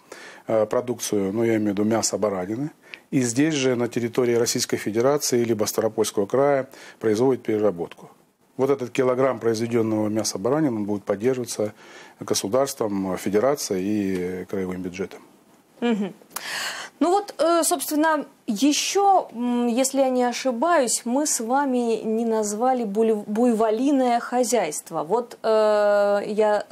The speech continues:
Speaker 2: знаю о таком на Ставрополье. Скажите, там есть в этом году какие-то подвижки развития?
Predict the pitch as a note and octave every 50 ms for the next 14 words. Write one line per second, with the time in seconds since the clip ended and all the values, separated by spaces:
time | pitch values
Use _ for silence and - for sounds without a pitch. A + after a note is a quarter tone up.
0 | - - - A3+ F#3 G3+ A3+ A3 G3+ F#3+ F#3 F3+ F3+ F#3+ F#3 - G#3 G3+ G3+ G3+
1 | G3 - - A3+ A3+ A#3+ A#3+ - F#4 G4 D4 A3+ G#3 - - - - - - -
2 | - C#4+ C#4 C4+ D4 A#3 - A#3 A3 - B3+ C4 C4 C4 B3 B3 A3 G#3+ G#3 C4+
3 | F4 G#4 G4+ - - A#3+ B3 B3+ B3 B3 A#3 A#3 A3 A#3 A#3+ A3 A3+ F4 F4+ F4+
4 | F4+ - A#3 A3 A3 - C#4+ C#4+ C#4 C4 - - B3 A3+ A3 A3 G#3+ G3+ G#3 G3+
5 | G3 - G#3+ G#3+ G3 G3+ G#3+ B3+ C#4 D4 - - - - A#3 A3+ G#3+ G#3+ G#3 F#3+
6 | F3+ F3+ G#3 G3 F3+ F3+ - - F3+ F3 E3+